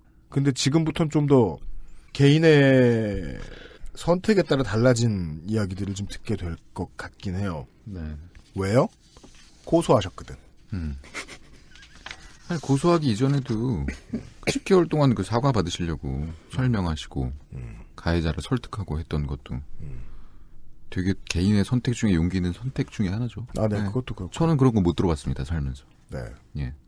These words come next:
Speaker 1: 근데요?
Speaker 2: 지레 포기하죠.
Speaker 1: 어.
Speaker 2: 음.
Speaker 1: 어떻게든 사회적으로 얘기를 끌고 나가야 되겠다. 나의 마음에 안정을 얻긴 뭘 얻어요.
Speaker 2: 음.
Speaker 1: 최대한의 불안감 정도는 피해야 되겠다.
Speaker 2: 음, 음.
Speaker 1: 는 의미로.
Speaker 2: 네.
Speaker 1: 이런 시도를 했다면.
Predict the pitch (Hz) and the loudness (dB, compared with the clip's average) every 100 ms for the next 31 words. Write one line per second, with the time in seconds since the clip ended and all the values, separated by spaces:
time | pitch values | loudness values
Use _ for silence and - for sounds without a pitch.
0 | - 117 87 226 196 123 131 - 151 143 | -6 -2 -2 -2 0 4 6 4 -4 -4
1 | - - - 117 80 60 _ - 76 67 | -6 -18 -6 -4 -4 -8 _ -8 -6 -8
2 | - _ _ - 131 - 214 190 220 214 | -18 _ _ -4 -2 2 2 4 4 4
3 | 190 160 135 139 185 180 127 104 117 98 | 4 6 4 4 2 4 4 4 2 2
4 | - 71 - - _ _ _ - 123 131 | -4 -8 -10 -18 _ _ _ -4 4 6
5 | 110 110 127 151 208 - _ _ _ _ | 6 4 4 2 0 -6 _ _ _ _
6 | - - 131 196 277 - 82 - 104 151 | -10 -4 0 0 0 -4 -8 -6 -4 -2
7 | 185 87 60 60 73 - - 78 71 - | -2 -4 -4 -4 -4 -6 -8 -8 -10 -12
8 | - - - - - - - 262 320 262 | -20 -20 -20 -20 -20 -10 -2 2 2 2
9 | 277 247 - 147 156 139 135 131 123 120 | 4 2 6 6 8 8 8 6 4 4
10 | 123 117 120 147 240 - 269 220 110 78 | 4 6 4 4 0 2 6 6 4 -2
11 | 69 - 57 - - 87 80 73 67 78 | -8 -8 -10 -12 -12 -10 -8 -8 -6 0
12 | 180 101 85 73 57 57 - - 80 76 | 2 2 0 -6 -10 -12 -12 -8 -6 -6
13 | 120 - - - 131 143 123 110 - 147 | -8 -14 -12 0 4 4 2 -2 0 2
14 | 131 123 - 131 80 64 | 4 2 0 -2 -2 -6